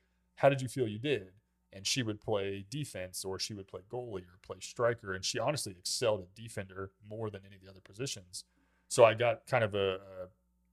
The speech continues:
a, a consistency from her of when she was playing defense, she was excited. She was like, "Oh, I blasted that ball out of here. I knocked this kid over," like, whatever it was. And she was like, "Ah, but I let this goal go by and I didn't stop this one."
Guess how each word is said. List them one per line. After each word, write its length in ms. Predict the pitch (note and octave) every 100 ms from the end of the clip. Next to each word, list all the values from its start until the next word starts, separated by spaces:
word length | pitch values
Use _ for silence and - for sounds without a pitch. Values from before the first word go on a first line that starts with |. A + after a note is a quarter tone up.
| _ _ _ _ -
a, 40 |
a 160 | G2+ F#2+
consistency 720 | - G2+ - D3 A#2 G#2+ A2+
from 220 | G#2 G2 G2
her 200 | G#2 F#2+ G2
of 380 | F#2+ F#2 F2+ - _ _ _ _ _ -
when 140 | G#2+
she 140 | -
was 140 | A2+ G2
playing 260 | A2+ G2
defense, 340 | F#2 C3 A2 F#2+
she 120 | -
was 120 | G2
excited. 400 | F2+ - - - _
She 160 | - G#2
was 140 | G2+
like, 100 | - -
"Oh, 120 | D3
I 60 | A2+
blasted 400 | - A#2 A#2 B2
that 160 | A2 G#2+
ball 120 | A2
out 100 | G2+
of 60 | G#2
here. 120 | F#2+
I 40 | G2
knocked 200 | G#2+ _
this 160 | G#2+
kid 160 | - A2+
over," 180 | G#2 G#2 F#2+ -
like, 120 | F#2+
whatever 260 | G#2+ A2 G2
it 100 | -
was. 420 | A#2 A2 G2 - _ _ _ _ _
And 260 | A2 G2+ G2
she 120 | -
was 100 | A2
like, 100 | A2
"Ah, 200 | B2+ C3 A#2+
but 100 | A2
I 40 |
let 180 | A#2+ A#2+
this 140 | G#2+
goal 280 | - C3 B2
go 160 | A2 G#2+
by 300 | G#2+ G#2 G#2+
and 80 | G2+
I 40 |
didn't 200 | A2 G#2+
stop 340 | - A#2 G#2 -
this 220 | A#2+ -
one." 200 | G#2